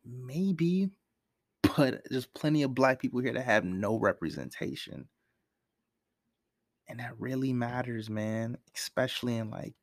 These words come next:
grooming and dress and appearance. There's nothing wrong with standards, but we all aren't created the same way. And I, I bring up the shaving waiver example 'cause it's the easiest one to point out.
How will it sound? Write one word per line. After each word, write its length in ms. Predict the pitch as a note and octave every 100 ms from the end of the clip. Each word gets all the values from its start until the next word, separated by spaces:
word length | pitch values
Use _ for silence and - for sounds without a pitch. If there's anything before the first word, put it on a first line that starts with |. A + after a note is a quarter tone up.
| - A#2+
grooming 800 | A#2 G#2+ A#2 B2+ B2 A2+ G#2 -
and 160 | - - _ _ _ _ _ A2+
dress 440 | G#2+ - A2+ A2+ A#2
and 100 | G#2+
appearance. 960 | - - - A#2 A2+ G2+ D2+ - - _ -
There's 200 | A2 -
nothing 300 | B2 B2+ A#2
wrong 160 | A2+
with 100 | G#2
standards, 760 | - - - A2 A#2 A2 E2 A2
but 140 | - - - - -
we 120 | - -
all 380 | A2 A2+ G#2 -
aren't 240 | A2 -
created 640 | - - G2 G2+ G2 F#2 -
the 80 | G2+
same 580 | - - G#2 G2 B2+ -
way. 380 | G#2 G2+ G2 - _ _ _ _ _ _ _ _ _ _ _ _ _ - - _ _ -
And 100 | G#2
I, 200 | F#2+ -
I 40 | G#2+
bring 260 | - G2+
up 100 | -
the 80 | -
shaving 580 | - - G#2 G2+ G2 F#2+
waiver 240 | G2 G#2
example 420 | F#2+ F#2+ F#2+ - G#2+
'cause 160 | B2+
it's 160 | B2 -
the 140 | - -
easiest 420 | A2 G2+ G#2 -
one 180 | F2+ -
to 80 |
point 340 | - - - -
out. 320 | - - -